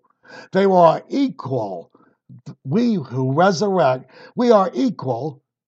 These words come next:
to angels. People think that only humans are made in the image of God. There's no scripture that says the angels aren't. Actually, angels are higher than we are.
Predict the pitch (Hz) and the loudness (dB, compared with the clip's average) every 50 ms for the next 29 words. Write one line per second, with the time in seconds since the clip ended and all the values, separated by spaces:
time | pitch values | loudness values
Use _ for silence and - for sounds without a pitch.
0 | _ _ _ - 180 180 185 214 226 226 214 147 110 120 104 101 - - - - | _ _ _ -8 -6 -6 -4 -4 -4 -4 -4 -4 -6 -8 -10 -12 -14 -20 -20 -20
1 | _ _ _ _ _ _ _ _ _ _ _ _ _ _ _ _ _ _ _ _ | _ _ _ _ _ _ _ _ _ _ _ _ _ _ _ _ _ _ _ _
2 | _ - - 202 196 160 185 139 - 185 180 160 127 175 165 156 156 170 185 185 | _ -4 -2 -2 -2 -2 -4 -6 -4 -4 -6 -4 -2 -2 -2 2 2 2 2 2
3 | 180 175 170 156 156 175 214 226 220 220 185 143 117 151 147 143 143 139 143 135 | -2 -2 -2 -2 -2 -2 -2 0 -2 -2 -4 -4 -6 -6 -6 -4 -4 -4 -4 -4
4 | 131 147 143 147 143 139 131 120 131 127 110 - 156 147 135 120 113 117 - - | -6 -6 -6 -6 -6 -6 -8 -6 -6 -8 -4 0 2 2 2 2 -2 -4 -8 -18
5 | - - _ _ - 208 214 214 156 - 156 170 214 214 233 254 220 - - - | -20 -20 _ _ -4 -2 -2 -2 -4 -6 -6 0 0 0 2 0 -4 -6 -4 0
6 | 247 254 214 - - 180 170 147 156 139 123 - 165 170 160 135 135 160 151 156 | 0 0 0 -2 -4 -4 -2 -2 -4 -6 -6 -4 -2 -2 0 0 -2 -4 -2 -2
7 | 180 214 240 208 220 202 156 127 131 113 113 127 156 - _ _ _ _ _ _ | -4 -4 -6 -4 -4 -6 -4 -2 -2 -2 -2 -4 -8 -10 _ _ _ _ _ _
8 | _ _ _ _ _ _ - 165 185 196 - - 233 220 196 160 175 202 220 196 | _ _ _ _ _ _ -2 -2 -2 -2 -2 -2 -2 -2 0 0 -2 -2 -2 -2
9 | 185 190 165 135 160 151 143 165 175 190 233 233 247 202 175 131 113 127 123 113 | -2 -2 0 0 0 -2 0 -2 -4 -2 -4 -6 -2 -2 -2 -2 0 -4 -4 -4
10 | 104 95 90 85 85 - | -6 -8 -8 -12 -14 -18